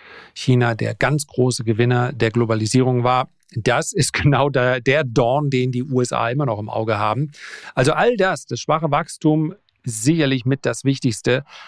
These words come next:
hat den Index ja teilweise um fünfzig Prozent von seinen Höchstständen fallen lassen.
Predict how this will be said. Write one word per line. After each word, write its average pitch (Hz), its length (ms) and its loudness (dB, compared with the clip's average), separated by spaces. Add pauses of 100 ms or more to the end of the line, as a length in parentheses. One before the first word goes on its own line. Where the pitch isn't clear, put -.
(100)
hat 151 200 0
den 143 160 2
Index 160 420 0
ja 120 80 -2
teilweise 123 500 0
um 113 80 0
fünfzig 170 380 -2
Prozent 127 380 -2
von 120 160 0
seinen 110 180 0
Höchstständen 120 500 -4
fallen 135 320 0
lassen. 107 360 -12